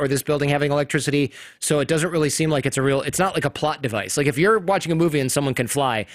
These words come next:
this is a movie about somebody who can fly. Like, that's what the movie's about. But in South Korea, if it's just teenagers having a romance in a soap opera and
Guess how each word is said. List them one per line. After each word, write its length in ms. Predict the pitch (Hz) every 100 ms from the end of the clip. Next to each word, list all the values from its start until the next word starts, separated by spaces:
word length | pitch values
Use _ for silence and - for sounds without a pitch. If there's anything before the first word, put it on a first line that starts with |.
| - - -
this 140 | 156
is 100 | 165
a 60 | 165
movie 260 | 156 147
about 220 | 135 131 -
somebody 240 | 139 120
who 100 | 123
can 140 | 120
fly. 360 | 117 123 104 - -
Like, 140 | 131 117
that's 200 | 143 143
what 80 |
the 80 | 135
movie's 300 | 127 123 113
about. 280 | 101 - - - - - _ 170
But 220 | 135 156
in 100 | 151
South 260 | 208 208
Korea, 280 | - 175 220
if 100 | 151
it's 140 | 147 -
just 180 | 156
teenagers 720 | - 170 165 160 135 143 120 - _ _ _
having 280 | - 156 147
a 80 | 131
romance 540 | 139 151 139 123 117
in 80 | 120
a 20 |
soap 300 | 113 160 180
opera 460 | 120 104 110 101 95 - - _ -
and 320 | 143 131 131